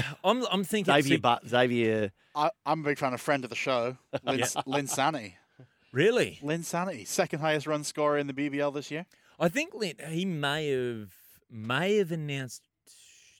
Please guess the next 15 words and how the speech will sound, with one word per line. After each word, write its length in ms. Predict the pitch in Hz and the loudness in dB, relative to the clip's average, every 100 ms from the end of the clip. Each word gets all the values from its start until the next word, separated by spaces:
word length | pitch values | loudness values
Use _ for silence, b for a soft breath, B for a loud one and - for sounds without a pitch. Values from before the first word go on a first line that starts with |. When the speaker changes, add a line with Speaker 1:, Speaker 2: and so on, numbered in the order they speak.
| - | -12
Speaker 1:
that 120 | 113 | -8
he's 200 | 117 101 | -8 -8
not 160 | 113 110 | -6 -6
available 720 | 90 104 107 117 110 104 92 | -4 -2 -2 -2 -4 -6 -10
for 180 | 120 95 95 92 92 | -10 -8 -8 -8 -10
Speaker 3:
Mm. 40 | |
Speaker 1:
national 440 | 98 95 - 104 92 | -10 -10 -12 -14 -16
selection 520 | - 95 - - 175 | -14 -14 -14 -14 -6
Speaker 3:
Bring 140 | 180 | -4
Speaker 1:
at 40 | 147 | -2
Speaker 3:
him 60 | |
Speaker 1:
the 60 | 104 | -4
Speaker 3:
back. 80 | 87 | -8
Speaker 1:
moment. 160 | 90 - | -14 -10
He's, 260 | 110 123 | -8 -8